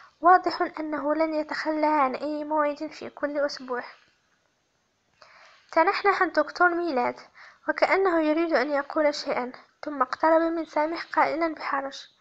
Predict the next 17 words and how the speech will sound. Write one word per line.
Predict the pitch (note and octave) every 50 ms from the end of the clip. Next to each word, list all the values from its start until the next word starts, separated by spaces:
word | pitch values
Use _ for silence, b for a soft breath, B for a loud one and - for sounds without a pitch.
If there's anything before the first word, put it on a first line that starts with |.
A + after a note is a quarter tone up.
| B B B B B B B B B -
"وأعتقد | F4+ F4+ E4 D#4 D4+ - F#4+ F4+ - F4 -
أنه | - - E4 E4 D#4+ D#4 D#4 D#4
سينفذ | D4+ - D#4+ D4 D4 D4 E4 E4 - - D4 D4
في | C#4+ - - C4+
كل | C#4 - - E4 D#4+ -
أسبوع | B3 C4+ - - - D4 E4 D#4+ D#4 D#4+
جريمة | D#4 - C#4+ C4+ C#4+ D4 D4+ D#4 D#4 D#4
ما، | D#4+ D4+ C#4+ C4 B3+ B3+ C#4 - B B B B B B B B _ -
ولن | D4 D4 D#4 E4 E4+
يمنعه | E4+ E4 D#4 D#4 D#4 D#4 D#4 D#4 D#4 D4+ C#4+ -
أحد | D4 - - E4 D#4 -
لأنه | D#4+ D#4+ D#4 - - D4+ D#4 D4+ D4+ D4+ D4+
يدرس | D4+ D#4 D4+ D4 D4+ C#4+ - D4+
جميع | D4 - C#4 C#4+ D4+ D#4 D4+
الاحتمالات | C#4 - D4+ - - - - D4 C#4+ C#4 C4+ C#4+ D4 D#4 D4+ -
قبل | - - D4+ D4 D#4
الجريمة، | D4+ D4+ D4+ - D4 C#4+ C4+ C4 B3+ B3 C4+